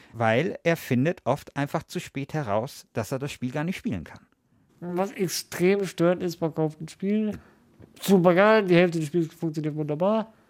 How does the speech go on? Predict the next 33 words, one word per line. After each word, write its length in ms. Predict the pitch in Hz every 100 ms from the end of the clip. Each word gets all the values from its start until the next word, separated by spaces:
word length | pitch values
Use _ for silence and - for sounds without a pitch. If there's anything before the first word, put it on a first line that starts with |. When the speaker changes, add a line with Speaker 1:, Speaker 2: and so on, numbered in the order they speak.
| _ _ _ -
Speaker 2:
Ich 100 | 185
habe 120 | 214
über 160 | 240 226
achtundvierzig 340 | 196 170 160
Stunden 220 | 147 170
Spielzeit 520 | 160 226 226 262 254 - _ _ _ _ -
und 140 | 202
dann 100 | 202
kommt 180 | 185 202
eine 200 | 208 175
Stelle, 440 | 156 180 185 185 175 _ _
wo 100 | -
ich 80 | 160
nicht 140 | 160 147
weiter 200 | 139 139
kann. 220 | 143 143 - _ - - _ -
Ja, 220 | - 185 151
dann 180 | 151
habe 200 | 147 170
ich 60 | 160
ein 20 |
Spiel 180 | 151 160
gespielt, 480 | 156 - 226 240 - - _ _ _ -
habe 120 | 175
das 160 | 160 175
Geld 160 | 202
ausgegeben 680 | 208 180 185 185 196 190 180
für 140 | -
ein 80 | 170
Spiel, 320 | 147 - 165
was 160 | 156 -
eigentlich 260 | 151 147 -
nicht 300 | 151 -